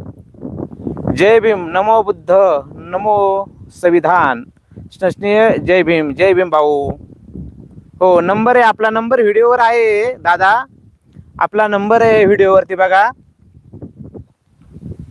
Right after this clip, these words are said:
पांढरीची काठी सर्च करा, त्याच्यावरती आपले व्हिडिओ, आपल्या व्हिडिओवरती तुम्हाला दोन्ही नंबर मिळून जातील. तर बघा,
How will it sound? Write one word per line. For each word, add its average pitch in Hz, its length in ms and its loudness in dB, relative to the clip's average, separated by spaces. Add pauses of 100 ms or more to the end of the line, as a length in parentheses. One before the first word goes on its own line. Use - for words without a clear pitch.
(2500)
पांढरीची 190 420 0
काठी 254 260 0
सर्च 226 280 -2
करा, 220 240 0
त्याच्यावरती 214 540 0
आपले 214 280 0
व्हिडिओ, 196 280 2
आपल्या 208 640 2
व्हिडिओवरती 190 540 2
तुम्हाला 208 280 -4
दोन्ही 196 240 -2
नंबर 208 260 -6
मिळून 202 200 -4
जातील. 147 300 -4 (840)
तर 170 80 0
बघा, 214 320 2